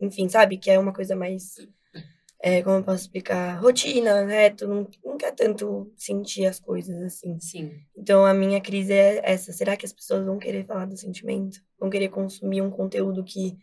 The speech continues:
Speaker 1: traz esse lado um pouquinho mais emocional, da calma, do acolhimento, sabe?
Speaker 2: E aí isso esbarra um pouco no seu valor, tipo, no seu trabalho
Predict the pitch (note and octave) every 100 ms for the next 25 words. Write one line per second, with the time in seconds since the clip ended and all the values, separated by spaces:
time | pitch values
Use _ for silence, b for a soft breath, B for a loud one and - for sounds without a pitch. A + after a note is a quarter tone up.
0 | B _ - F#3 F#3 F#3+ - F#3+ F#3 F#3
1 | F#3+ - F#3+ F#3+ F#3 F#3 F#3 F#3 F#3 F#3
2 | F#3 F#3 F#3 F#3 F3+ F#3+ F#3 F#3 F#3 F3+
3 | F#3 F#3 F#3 F#3+ F#3+ F#3 - - A3+ -
4 | _ F#3+ F3 F3 - F3 F#3 F3+ F#3 F#3+
5 | F#3 F#3 F3 G3 F#3+ G3+ F#3+ - - -
6 | F3+ F#3+ G3+ F#3+ E3+ F#3+ G#3+